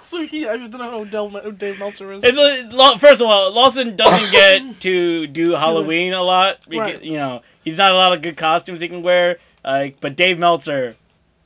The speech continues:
Speaker 2: it's a perfect costume.
Speaker 1: That's the one I can do well.
Speaker 2: It's the only, it's the only impression he can do.
Speaker 1: Yeah, it's really, really. That and Kabuto Morty.
Speaker 2: <laughs> And Kabuto Morty.
Speaker 1: Which is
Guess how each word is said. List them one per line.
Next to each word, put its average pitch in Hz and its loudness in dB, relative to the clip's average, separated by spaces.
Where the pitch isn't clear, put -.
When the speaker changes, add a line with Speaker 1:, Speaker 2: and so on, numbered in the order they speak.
Speaker 2:
it's 165 -10
a 160 -10
perfect 151 -2
costume. 156 -2
Speaker 1:
That's 135 -6
the 269 -6
one 254 -2
I 240 -6
can 226 -12
do 214 -8
well. 196 -10
Speaker 2:
It's 202 -8
the 185 -2
only, 180 -2
it's 165 -6
the 170 -2
only 160 -8
impression 139 -6
he 120 -14
can 117 -16
do. 104 -20
Speaker 1:
Yeah, 185 -6
it's 247 -10
really, 254 -6
really. 202 -8
That 269 2
and 240 -6
Kabuto 233 -4
Morty. 202 -12
Speaker 2:
<laughs> 139 -10
And 208 0
Kabuto 160 -4
Morty. 135 -6
Speaker 1:
Which 320 -4
is 415 6